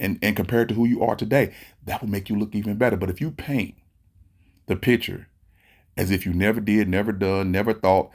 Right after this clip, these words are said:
always was good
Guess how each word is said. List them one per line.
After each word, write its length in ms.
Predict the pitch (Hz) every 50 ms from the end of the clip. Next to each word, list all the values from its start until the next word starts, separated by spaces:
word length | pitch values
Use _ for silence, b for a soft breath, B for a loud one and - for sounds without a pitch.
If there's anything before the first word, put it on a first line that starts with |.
| b b b b b b b -
always 800 | - - 95 104 107 110 110 107 110 113 113 110 107 104 - - _ _ _ -
was 120 | 104 98
good 680 | 95 92 95 110 120 117 101 92 92 92 90 87 90